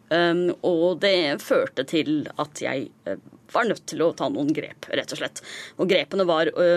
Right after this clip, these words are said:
å så bli ferdig med, ø, graden, og så flytte hjem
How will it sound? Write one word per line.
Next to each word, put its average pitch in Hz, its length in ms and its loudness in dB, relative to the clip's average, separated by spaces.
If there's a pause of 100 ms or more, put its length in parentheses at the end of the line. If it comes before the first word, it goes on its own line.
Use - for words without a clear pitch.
(140)
å 135 240 2
så 190 240 -2
bli 160 400 -2
ferdig 180 420 0
med, 190 420 4
ø, 185 120 2
graden, 202 440 2
og - 120 -2
så 220 140 -2
flytte - 400 -4
hjem 156 180 2